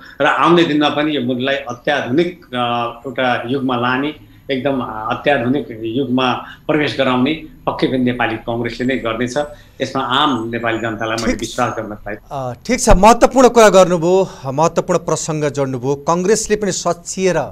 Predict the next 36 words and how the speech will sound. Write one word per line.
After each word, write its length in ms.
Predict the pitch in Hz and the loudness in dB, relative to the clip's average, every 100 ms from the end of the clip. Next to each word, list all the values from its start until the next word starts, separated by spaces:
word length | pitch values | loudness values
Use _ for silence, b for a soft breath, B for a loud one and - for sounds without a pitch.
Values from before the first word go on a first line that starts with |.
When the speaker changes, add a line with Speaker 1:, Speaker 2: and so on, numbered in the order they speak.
| - - _ _ _ _ - | -14 -20 _ _ _ _ -6
Speaker 2:
आफूलाई 340 | 151 - 156 143 | -4 -4 -4 -2
अगाडि 240 | 139 139 | -2 -4
लैजाओस् 560 | 131 123 127 156 - - _ b b - | -6 -6 -6 -8 -8 -20 _ b b -12
र 40 | 135 | -6
सरकार 420 | 170 160 180 175 | -2 2 2 2
पनि 120 | 170 | -2
सही 220 | - 151 | -2 -4
ढङ्गबाट 340 | 123 123 131 123 | -4 -4 -4 -4
चलोस् 360 | 131 135 139 | -8 -10 -12
भन्ने 180 | 107 117 | -16 -14
यहाँको 240 | 113 113 | -14 -14
भनाइ 320 | 101 101 117 123 | -16 -14 -8 -4
हो। 200 | 156 - b b b - | -6 -8 b b b -12
अ, 120 | 113 117 | -8 0
महत्त्वपूर्ण 500 | 160 160 185 180 165 | 0 2 -4 -2 -2
यो 60 | |
संवाद 540 | - 151 147 156 175 165 | -2 -6 0 4 4 2
र 60 | |
समयको 440 | - 151 143 135 131 | -8 -6 -4 -4 -6
लागि 320 | 120 123 151 - - - | -8 -10 -14 -18 -20 -14
यहाँलाई 180 | 123 127 | -8 -6
म 60 | 123 | -6
विशेष 340 | 120 127 113 - | -8 -12 -14 -14
धन्यवाद 380 | 113 117 131 120 | -12 -8 -6 -6
र 20 | |
आभार 280 | 107 110 101 | -10 -12 -14
व्यक्त 200 | 98 95 | -18 -20
गर्न 140 | 95 | -20
चाहन्छु। 340 | 92 98 92 - - _ - - - _ - - - - - - - 117 113 113 110 117 | -20 -20 -20 -20 -20 _ -20 -20 -20 _ -20 -20 -20 -20 -20 -20 -20 -20 -20 -20 -18 -10
Speaker 1:
welcome, 440 | 113 123 120 113 101 | -6 -6 -6 -10 -8
तपाईँले 300 | 120 120 117 | -6 -6 -4
पनि 100 | 120 | -4
मलाई 260 | 117 120 | -4 -4
यो 380 | 117 117 117 117 | -4 -10 -12 -10
मौका 300 | 117 110 120 | -6 -6 -4
दिनुभयो। 460 | 117 113 123 139 | -4 -2 -4 -4